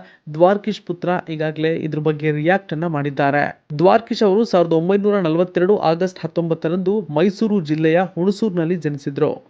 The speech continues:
ಇವರ ತಂದೆ ಶಾಮರಾವ್ ಮತ್ತು ತಾಯಿ ಜಯಮ್ಮ ಶಾರದಾ ವಿಲಾಸ್ ಮತ್ತು ಬನ್ನಮ್ಯ ಶಾಲೆಯಲ್ಲಿ ಪ್ರಾಥಮಿಕ ಶಿಕ್ಷಣವನ್ನ ಮುಗಿಸಿದ ಇವರು ಪ್ರೌಢ ಶಿಕ್ಷಣದ ನಂತರ ಸಿ ಪಿ ಸಿ ಪಾಲಿಟೆಕ್ನಿಕ್ ಕಾಲೇಜಿನಲ್ಲಿ ಮೆಕ್ಯಾನಿಕಲ್ ಇಂಜಿನಿಯರಿಂಗ್ ಮುಗಿಸಿದ್ರು. ನಂತರ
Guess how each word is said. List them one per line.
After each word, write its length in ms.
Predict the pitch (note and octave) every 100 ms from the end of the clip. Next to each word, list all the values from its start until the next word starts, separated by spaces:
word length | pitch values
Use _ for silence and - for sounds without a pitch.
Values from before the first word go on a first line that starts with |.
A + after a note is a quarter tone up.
| _ _ _
ಇವರ 220 | E3 F#3 F3+
ತಂದೆ 360 | F3 G3 F3+ G#3 - _
ಶಾಮರಾವ್ 580 | - - E3+ F#3+ F#3 G#3 A#3
ಮತ್ತು 260 | D#3 D#3+ D#3+ E3
ತಾಯಿ 260 | E3+ F#3
ಜಯಮ್ಮ 400 | D#3 D#3 D3+ D3 D3 - _ _ _ -
ಶಾರದಾ 440 | F3+ F#3 G#3 G3+
ವಿಲಾಸ್ 380 | D#3+ E3 F#3 F3+
ಮತ್ತು 240 | D#3+ D#3+ E3 D3+
ಬನ್ನಮ್ಯ 440 | D#3 F3 F#3+ F#3+
ಶಾಲೆಯಲ್ಲಿ 500 | E3 D3+ D3+ D#3 F3
ಪ್ರಾಥಮಿಕ 580 | F#3 D#3 E3 G3 F#3+ F3+ E3
ಶಿಕ್ಷಣವನ್ನ 520 | E3 - F3 D#3+ D#3 D3
ಮುಗಿಸಿದ 420 | D3+ F3 F3+ E3 D3+
ಇವರು 280 | D#3+ F3+ F3 G#3+ - _ _ -
ಪ್ರೌಢ 200 | F#3+ A3
ಶಿಕ್ಷಣದ 540 | F#3 E3 D#3+ F3+ F3 E3
ನಂತರ 320 | D3+ D#3+ F3+ E3 G#3 - _ _
ಸಿ 140 | - A3+
ಪಿ 160 | A3 A3
ಸಿ 180 | - A3+
ಪಾಲಿಟೆಕ್ನಿಕ್ 680 | A3 E3 F3 F3 F3+ F#3 F3+
ಕಾಲೇಜಿನಲ್ಲಿ 560 | E3 D#3 D3+ F3+ F#3 F#3+ F3+
ಮೆಕ್ಯಾನಿಕಲ್ 540 | D3 D3 G3 G3+ G#3 F#3
ಇಂಜಿನಿಯರಿಂಗ್ 560 | F3 E3+ F3+ G3 F#3+ E3
ಮುಗಿಸಿದ್ರು. 420 | C#3+ - C#3+ D#3+ - _ _ D3+
ನಂತರ 300 | E3 F3+